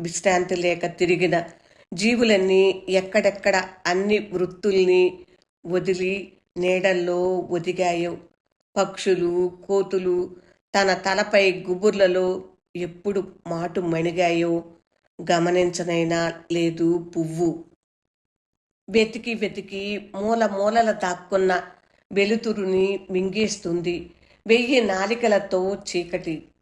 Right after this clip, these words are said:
మొదటి నక్షత్రపు మిణుకు మిణుకులోంచి జారిన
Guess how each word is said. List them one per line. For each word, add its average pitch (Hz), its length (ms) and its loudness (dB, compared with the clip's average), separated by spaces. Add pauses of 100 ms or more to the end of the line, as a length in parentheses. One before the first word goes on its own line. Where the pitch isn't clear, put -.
(440)
మొదటి 190 560 2
నక్షత్రపు 185 800 -2 (160)
మిణుకు 196 420 2
మిణుకులోంచి 185 1200 0
జారిన 180 420 2